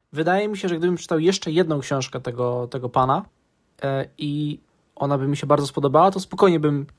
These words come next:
już go do czołówki mógł wrzucać. I tak przeczytałem dużo książek, mam wrażenie. On nie napisał jakoś bardzo dużo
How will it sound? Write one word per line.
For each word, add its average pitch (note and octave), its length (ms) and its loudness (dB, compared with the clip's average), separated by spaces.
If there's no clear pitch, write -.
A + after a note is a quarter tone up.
już C#3+ 140 -4
go C#3 120 -2
do C3+ 80 -2
czołówki C#3 360 0
mógł C3 160 -4
wrzucać. C3 420 -2
I D#3 60 -4
tak G#3 140 2
przeczytałem E3+ 400 2
dużo B2 180 -2
książek, - 400 -12
mam C#3+ 100 -6
wrażenie. A#2+ 340 -4
On E3+ 100 -2
nie F#3 100 6
napisał G3 320 2
jakoś D3 240 -2
bardzo D3 260 4
dużo D3+ 320 2